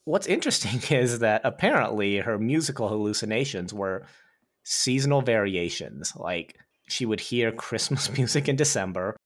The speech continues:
and a lot of them had, like, religious connections. The case report specifically calls out Amazing Grace as a thing she would hear weirdly often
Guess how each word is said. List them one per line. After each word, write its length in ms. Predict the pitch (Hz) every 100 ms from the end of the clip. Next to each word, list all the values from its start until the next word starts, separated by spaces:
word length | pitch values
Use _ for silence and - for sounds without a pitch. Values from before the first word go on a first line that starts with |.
| _
and 380 | 107 110 107 107
a 60 | 110
lot 240 | 101 107
of 120 | 113
them 240 | 113 113 110
had, 240 | 107 101
like, 180 | 101 104 98
religious 840 | 107 101 104 107 110 95 - - _
connections. 880 | - 101 87 - - 85 85 87 87 -
The 180 | 135 113
case 320 | - 117 120
report 360 | 123 104 113 98
specifically 580 | - 104 131 - 113 110
calls 300 | - 107 104
out 160 | 101 -
Amazing 560 | 101 95 98 95 92
Grace 480 | 90 76 82 110 -
as 200 | - 92
a 60 | 92
thing 340 | _ 92 95
she 180 | 95 107
would 140 | 90
hear 280 | - 95 95
weirdly 420 | 87 90 90 87
often 520 | 78 85 - 98 98